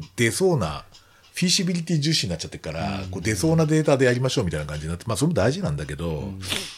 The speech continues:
Speaker 1: まあすごいそう思うな。
Speaker 2: うん。
Speaker 1: うん。これはなんかあれですか？そのメソッド上ちょっと苦労した点とか、まあ先ほどその元々混合研究だったっていうのがあったのはあるんだけど、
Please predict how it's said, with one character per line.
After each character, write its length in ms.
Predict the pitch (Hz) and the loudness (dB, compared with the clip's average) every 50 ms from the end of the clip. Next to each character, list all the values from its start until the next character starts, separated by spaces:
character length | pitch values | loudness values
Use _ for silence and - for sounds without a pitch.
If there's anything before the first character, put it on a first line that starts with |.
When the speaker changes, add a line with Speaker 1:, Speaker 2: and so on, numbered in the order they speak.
| - - - - - | -20 -20 -20 -14 -10
Speaker 1:
ま 120 | 104 87 | -8 -6
あ 40 | 82 | -6
す 140 | - - 101 | -4 -4 -2
ご 160 | 98 120 101 | -2 -2 -2
い 20 | |
そ 140 | - - 82 | -2 -4 -4
う 40 | 78 | -4
思 240 | 78 80 80 76 65 | -2 -2 -2 -4 -6
う 40 | 64 | -8
な。 80 | 67 | -10
Speaker 2:
う 1160 | 71 69 67 95 92 92 90 95 104 107 - - - - - - - - - - _ _ - 92 | -12 -10 -10 -8 -8 -8 -10 -12 -14 -16 -16 -14 -12 -10 -10 -10 -10 -12 -14 -16 _ _ -8 -6
ん。 20 | |
Speaker 1:
う 20 | 92 | -4
ん。 340 | 90 87 85 85 82 78 82 85 - _ _ - _ | -4 -4 -4 -6 -8 -8 -10 -14 -18 _ _ -20 _
こ 160 | - - 254 | -4 0 2
れ 80 | 294 311 | 4 4
は 140 | 311 320 311 | 4 4 2
な 140 | 320 320 320 | 0 -2 -2
ん 80 | 320 285 | 0 2
か 120 | - 151 | 4 6
あ 60 | 113 110 | 6 6
れ 80 | 110 | 4
で 80 | 110 120 | 2 -2
す 100 | - - | -4 -4
か？ 240 | - 82 73 78 78 - - - | -4 -4 -4 -4 -4 -6 -8 -6
そ 80 | 117 | -4
の 380 | 101 101 101 101 98 95 95 82 - | -2 -2 0 0 0 -2 -4 -4 0
メ 140 | 139 135 127 | 2 2 4
ソ 160 | - - 180 | 4 4 2
ッ 40 | 175 165 | 4 4
ド 100 | 170 170 | 4 4
上 240 | 156 160 165 156 147 | 6 6 4 4 4
ち 80 | - 170 | 2 -2
ょ 40 | 156 | -4
っ 20 | |
と 80 | - - | -4 -4
苦 180 | - - 143 | -2 0 2
労 120 | 135 101 85 | 2 2 2
し 80 | - | 0
た 100 | - 78 | -2 -4
点 180 | - - 78 76 | -2 -2 -2 -2
と 120 | - - | -2 -4
か、 240 | 78 - 78 76 90 127 | -6 -6 -4 -2 0 4
ま 120 | 185 185 | 4 4
あ 20 | |
先 200 | 165 - 175 175 202 | 4 4 2 2 4
ほ 60 | 196 | 2
ど 80 | 190 190 | 2 2
そ 100 | 208 202 | 2 0
の 80 | 185 - | 0 2
元 240 | 190 170 160 - 180 | 2 2 2 4 2
々 160 | 180 170 175 | 2 2 2
混 160 | - 175 165 | 4 4 6
合 100 | 170 175 160 | 6 6 6
研 140 | - 170 | 4 4
究 120 | 151 - 95 | 4 4 2
だ 60 | 78 | 2
っ 20 | |
た 100 | - 82 | 2 -2
っ 60 | 76 - | -4 -4
て 100 | - 78 | -4 -6
い 40 | |
う 20 | 71 | -6
の 80 | 71 | -6
が 80 | 71 76 | -6 -8
あ 20 | |
っ 40 | 76 - - - - - - - - - | -8 -8 -10 -12 -12 -12 -14 -10 -6 -2
た 120 | 87 78 | -2 0
の 160 | 80 95 95 | 0 0 0
は 60 | 82 | 0
あ 60 | 82 85 | 0 0
る 80 | 82 | 0
ん 40 | 76 | -2
だ 100 | 67 - | -4 -6
け 100 | - 71 | -10 -12
ど、 400 | 71 - 90 82 78 71 67 | -8 -6 -4 -4 -4 -6 -8